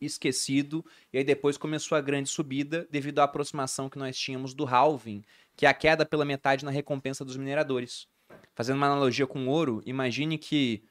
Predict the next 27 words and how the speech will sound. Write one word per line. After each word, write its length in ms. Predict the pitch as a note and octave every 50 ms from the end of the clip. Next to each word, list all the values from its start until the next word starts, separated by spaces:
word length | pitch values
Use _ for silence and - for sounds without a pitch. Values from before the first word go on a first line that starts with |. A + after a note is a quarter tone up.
| _ _ _
o 80 | - A2
sindicato 640 | - - D3+ C#3+ C3 C#3+ - F3 F3+ F#3 - D3
dos 100 | C#3 C3+
produtores 560 | - - D3 C3+ C3+ C3 - C#3+ C3+ C3 B2
de 140 | A2 G#2+ A#2+
ouro 180 | B2 B2 A#2+ A#2
global 540 | G2+ B2+ C#3+ C#3+ C3 A#2 B2 B2 C3+ D3+
se 180 | D3+ - - D3
reúna 360 | B2 B2+ B2+ B2+ C3 C3 A#2+
hoje 500 | A2+ A2+ C3 D3 D3+ C#3 C#3 D3+ D#3 D#3 -
e 80 | D3
fale, 360 | - - - C3 A2+ G#2+ G#2
"Pessoal, 400 | - - D3+ - - F3+ E3+ D3+
de 100 | B2+ C3+
hoje 140 | F3 F#3 F#3+
em 40 | F#3+
diante 340 | F3+ F3+ F#3 F#3 G3 F#3+ -
só 60 | -
vamos 220 | D3+ E3+ F3+ F3+
produzir 320 | - F3 E3+ D#3+ D3+ D#3 F3
metade 420 | F3 E3 D#3 - F#3+ G#3+ G#3 F#3+
do 60 | E3+
ouro 140 | F3+ F#3 F3+
que 80 | - F3
a 20 |
gente 160 | D#3 E3+ -
produzia 420 | - F3 E3 D3 C#3+ C#3+ D#3+ D#3+